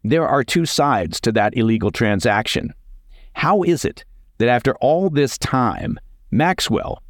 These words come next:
is the only individual convicted? I mean, not counting Epstein, who, of course, died under mysterious circumstances while in prison. And that, my friends, is the President's Daily Brief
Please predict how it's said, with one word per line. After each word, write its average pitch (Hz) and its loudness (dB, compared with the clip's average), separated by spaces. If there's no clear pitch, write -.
is 123 -2
the 131 2
only 175 2
individual 104 0
convicted? 110 0
I 120 2
mean, 110 0
not 123 0
counting 110 2
Epstein, 92 -2
who, 101 0
of 92 -2
course, 110 0
died 101 2
under 92 0
mysterious 104 0
circumstances 123 0
while 92 2
in 92 0
prison. 131 -2
And 117 2
that, 156 2
my 110 2
friends, - -6
is 123 0
the 143 0
President's 131 0
Daily 113 2
Brief 107 -2